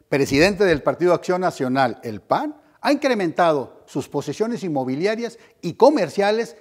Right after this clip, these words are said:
en los últimos catorce años, de acuerdo a una investigación del periódico El Universal. La publicación señala que la familia de la esposa de Anaya Cortés, encabezada por sus suegros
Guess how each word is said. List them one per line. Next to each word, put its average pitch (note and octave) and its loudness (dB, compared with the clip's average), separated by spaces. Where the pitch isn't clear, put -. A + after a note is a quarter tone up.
en D#3 -2
los D3+ -2
últimos D4 -4
catorce G#3 -4
años, A#3 -6
de C3+ -2
acuerdo A#3 6
a E3 0
una G#3 0
investigación E3+ -2
del D#3 0
periódico D#3+ 0
El B2+ -2
Universal. G#2+ -10
La - -12
publicación D#3+ -2
señala A3+ 2
que D3+ 0
la C3 2
familia G#3 4
de G#3+ 4
la F#3 6
esposa D3+ 0
de B2+ -2
Anaya F#3 0
Cortés, F#3 -4
encabezada F3 -2
por C#3+ -4
sus C#3+ -10
suegros F3+ 2